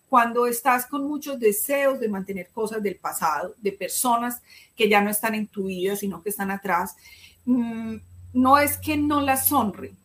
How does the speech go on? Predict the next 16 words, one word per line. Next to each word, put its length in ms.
una 220
de 60
las 180
cosas 300
que 180
yo, 420
eh, 220
invito 500
cada 200
vez 160
que 80
hago 140
una 120
organización, 680
lo 200
primero 680